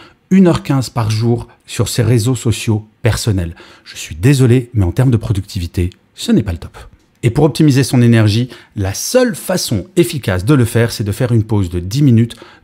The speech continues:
toutes les heures, de vous dégourdir les jambes, de faire autre chose, de penser à autre chose qu'au travail, afin de vous remobiliser à cent pour cent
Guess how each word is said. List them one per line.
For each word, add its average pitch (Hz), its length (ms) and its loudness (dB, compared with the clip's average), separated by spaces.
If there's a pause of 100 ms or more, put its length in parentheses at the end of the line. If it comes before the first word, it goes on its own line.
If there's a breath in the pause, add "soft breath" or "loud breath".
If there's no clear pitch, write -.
(160)
toutes 269 200 2
les 120 180 4
heures, 87 160 -4 (320 loud breath)
de 147 400 2
vous 107 160 -4
dégourdir 123 520 2
les 113 120 4
jambes, 107 380 0 (100)
de 101 80 -2
faire 101 240 -4
autre 123 220 0
chose, 110 260 -2
de 98 100 -6
penser 113 320 -6
à 104 80 0
autre 143 260 -4
chose 113 240 -6
qu'au 110 100 -8
travail, 101 360 -4 (300 loud breath)
afin 120 320 -2
de 98 280 -4 (100)
vous 101 180 -6
remobiliser 127 960 2 (100)
à 113 80 0
cent 120 180 -2
pour 107 180 -4
cent 90 260 -6